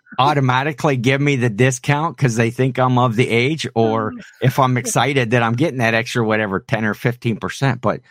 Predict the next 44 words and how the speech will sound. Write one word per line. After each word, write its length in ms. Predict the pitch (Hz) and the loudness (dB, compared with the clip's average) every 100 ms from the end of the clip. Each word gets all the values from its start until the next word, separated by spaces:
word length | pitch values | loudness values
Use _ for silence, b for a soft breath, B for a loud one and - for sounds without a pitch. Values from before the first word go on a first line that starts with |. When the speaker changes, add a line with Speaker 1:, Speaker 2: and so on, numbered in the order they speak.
| B 180 - - - | B -16 -14 -18 -2
Speaker 2:
yeah, 220 | 185 247 104 | 0 0 0
it's 220 | 156 - | -2 -2
gonna 220 | 208 202 180 | -2 0 2
be, 240 | 196 190 - | 2 0 -2
it's 180 | 160 - | -4 -2
gonna 220 | 190 175 | -2 2
be 100 | 190 | 2
my 140 | 185 165 | 2 2
birthday. 580 | 180 226 170 147 165 170 _ _ _ | 2 2 0 0 0 -4 _ _ _
By, 240 | 147 151 | -2 -2
so, 320 | 139 - 147 143 | -4 0 0 2
you 140 | 165 | 2
know, 160 | 139 120 | 2 2
in 160 | 156 | 0
the 80 | 196 | 0
comments, 720 | - 160 143 160 202 - - - | 0 2 2 0 -2 -8 -16 -6
you 80 | 170 | 0
know, 240 | 160 202 - b b | 0 0 -8 b b
belated, 540 | - 240 247 196 180 135 _ | -2 0 2 4 2 -2 _
belated 480 | 196 196 190 170 131 | 0 2 2 2 2
birthday 360 | 143 127 131 | 0 0 0
wishes 460 | 117 113 113 165 151 | 2 0 0 -2 0
are, 280 | 127 113 - | -2 -2 -2
are 180 | 104 107 | 0 0
appreciated. 720 | 95 - 101 - 90 98 151 - _ - | 0 -2 -2 -2 -2 -2 -4 -8 _ -18
Speaker 1:
Yeah. 260 | 165 185 - | -14 -14 -4
Speaker 2:
And, 180 | 185 180 | 0 0
you 140 | 151 185 | 2 2
know, 140 | 170 - | 2 2
I'm 180 | 180 | 2
not, 180 | 202 190 - _ _ | 0 -2 -8 _ _
I'm 140 | 139 160 | 0 2
not 240 | 175 - _ _ - | 2 -2 _ _ -8
saying 360 | - 156 135 | -2 2 2
anything, 380 | 135 131 123 123 | 2 0 0 2
Jimmy. 400 | 110 117 123 143 - | 2 2 0 -4 -4
I'm 180 | 117 113 | 0 2
just, 400 | 127 127 - - _ _ _ | 2 0 -10 -20 _ _ _
you 100 | 139 | -2
know, 320 | 110 101 127 - _ _ _ 113 | 0 0 -2 -6 _ _ _ -4
but, 180 | 117 131 | -2 2
you 100 | 127 | 2
know, 100 | 110 | 2
I, 200 | 131 | 0